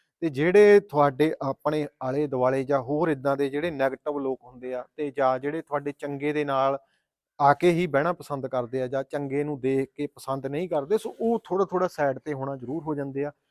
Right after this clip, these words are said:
ਸੋ ਇਹ ਮੈਨੂੰ ਜਿਹੜਾ ਕਿ ਆ ਸਮੇਂ ਨੇ ਬਹੁਤ ਵਧੀਆ ਚੀਜ਼ ਸਿਖਾ ਲਈ ਆ। ਤੇ ਬਾਕੀ ਦੋਸਤੋ ਤੁਹਾਡਾ ਕੰਮ ਕਾਰ ਕਿਵੇਂ ਚੱਲ ਰਿਹਾ ਥੱਲੇ ਮਾੜਾ ਜਿਹਾ ਕੁਮੈਂਟ ਕਰਿਓ। ਹੁਣ ਆਪਾਂ ਨਾ ਦੁਬਾਰਾ ਤੋਂ ਜਿਹੜਾ ਕਿ ਚੱਕਣ ਲੱਗਿਆ ਕੰਮ,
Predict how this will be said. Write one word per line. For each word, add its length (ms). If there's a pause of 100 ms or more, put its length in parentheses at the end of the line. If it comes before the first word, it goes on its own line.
(300)
ਸੋ 180
ਇਹ 320
ਮੈਨੂੰ 480 (100)
ਜਿਹੜਾ 200
ਕਿ 160
ਆ 40
ਸਮੇਂ 340
ਨੇ 100
ਬਹੁਤ 260
ਵਧੀਆ 280
ਚੀਜ਼ 260
ਸਿਖਾ 220
ਲਈ 180
ਆ। 80 (600)
ਤੇ 360
ਬਾਕੀ 340
ਦੋਸਤੋ 360
ਤੁਹਾਡਾ 460
ਕੰਮ 260
ਕਾਰ 200
ਕਿਵੇਂ 260
ਚੱਲ 200
ਰਿਹਾ 120
ਥੱਲੇ 340
ਮਾੜਾ 200
ਜਿਹਾ 100
ਕੁਮੈਂਟ 380
ਕਰਿਓ। 300
ਹੁਣ 140
ਆਪਾਂ 280
ਨਾ 100
ਦੁਬਾਰਾ 540
ਤੋਂ 160
ਜਿਹੜਾ 200
ਕਿ 160
ਚੱਕਣ 420
ਲੱਗਿਆ 300
ਕੰਮ, 260